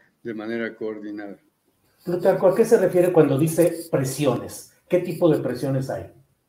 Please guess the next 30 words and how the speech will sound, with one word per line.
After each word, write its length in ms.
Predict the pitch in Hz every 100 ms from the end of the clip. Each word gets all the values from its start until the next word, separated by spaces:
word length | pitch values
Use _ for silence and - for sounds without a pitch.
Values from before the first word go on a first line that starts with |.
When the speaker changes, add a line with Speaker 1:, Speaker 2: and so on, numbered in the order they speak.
| _ _ _ _ _ _ _ _ -
Speaker 1:
Eh, 200 | 143 143
la, 180 | 143 147 143 143 135
la 60 | 143
persona 500 | 151 147 202 208 185
esa, 180 | 185 180
eh, 540 | 151 117 110 113 120
afirmó 600 | 120 139 127 143 160 156
que 480 | 151 117 107 107 107 -
una 320 | 135 143 147
de 80 | 131
las 200 | 113 110
partes 640 | - 131 127 - 151 - _ _ _ _ _ _ _ -
la, 300 | 110 107 113
la, 360 | 110 107 107
la 200 | 113 110
había, 360 | 110 127 127 - 110
la 100 | 113
había 220 | 127 131
amenazado 800 | 131 120 107 107 123 123 120 - _
y 60 |
por 240 | _ 120 120
eso 260 | 123 -
fue. 300 | - - 165 - _ _ _ _ _ _ _ _ -
Speaker 2:
Ajá. 260 | - 110 98 _ _
Speaker 1:
Este, 580 | - - 107 104 98 - -
no, 640 | - 117 104 - 117 120 107
no 240 | 113 117
tenemos 380 | 117 113 117 113
más 220 | 117 120
detalles, 600 | 117 117 151 147 151 151